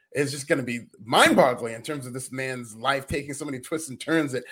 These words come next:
we had no idea about until around the time he signed with A E W. So this is, uh, gonna be quite the story. I can't wait.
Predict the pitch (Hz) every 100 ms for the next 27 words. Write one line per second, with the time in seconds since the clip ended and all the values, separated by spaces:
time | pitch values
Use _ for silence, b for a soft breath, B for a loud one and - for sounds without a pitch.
0 | B B 170 247 220 180 202 170 180 156
1 | 233 160 131 135 135 135 180 156 143 147
2 | 139 135 135 135 127 131 127 123 120 117
3 | 151 139 107 107 113 160 175 123 b b
4 | b 113 113 120 120 120 170 180 135 -
5 | 160 123 107 131 123 156